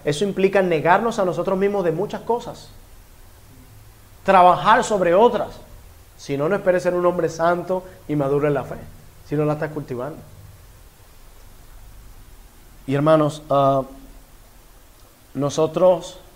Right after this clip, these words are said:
tenemos muchos problemas hoy con respecto a esos hombres que quieren ser pastores.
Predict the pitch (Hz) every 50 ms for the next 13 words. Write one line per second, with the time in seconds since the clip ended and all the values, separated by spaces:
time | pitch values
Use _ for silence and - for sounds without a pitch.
0 | - - - - - - - - - - - - - - - - 147 151 156 165
1 | 175 180 180 180 175 185 170 - - 151 147 147 151 160 165 - - - 170 165
2 | 151 160 139 131 123 123 - - 143 139 - 151 143 147 147 - - 117 120 131
3 | 127 - 156 - - 156 151 151 147 147 147 - 135 120 - - 147 151 151 147
4 | 151 139 120 - 147 - - - 156 131 101 - -